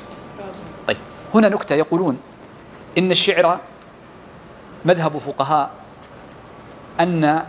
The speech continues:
الفقيه لا يزدان بالشعر، وإنما يزدان الشعر بالفقيه. هذه ذكرها السكسكي، قال: "مذهبنا ومذهب أصحابنا أن الفقيه لا يزدان بالشعر،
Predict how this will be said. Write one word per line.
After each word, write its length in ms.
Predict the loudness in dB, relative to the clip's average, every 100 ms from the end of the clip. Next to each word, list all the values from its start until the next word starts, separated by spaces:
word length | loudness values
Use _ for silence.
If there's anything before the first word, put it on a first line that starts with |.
| -2 0
الفقيه 540 | 2 0 0 0 2
لا 100 | 4
يزدان 400 | 4 2 0 0
بالشعر، 440 | -2 0 0 0 -6 -12 -20 -20 -20 -20 -20 -20 -20 -8 0
وإنما 520 | 2 2 0 2 2
يزدان 400 | 0 2 2 2
الشعر 400 | -2 -4 0 0
بالفقيه. 400 | 0 -2 -6 -8 -16 -20 -20 -20 -20 -20 -20 -2
هذه 140 | 2 2
ذكرها 280 | 2 0 -2
السكسكي، 460 | -2 -4 -6 -10 -16 -6
قال: 220 | 2 2 2
"مذهبنا 460 | 0 -2 -2 -2
ومذهب 440 | 0 0 0 -2 -4
أصحابنا 640 | -6 0 0 2 -2 -2 -6 -20 -20 -20 -20 -20 -20 -20 -2 0
أن 440 | 2 0 -2 -2 -6 -2
الفقيه 500 | 0 0 -2 -2 0
لا 100 | 2
يزدان 400 | 2 2 2 2
بالشعر، 460 | 0 0 0 0 -2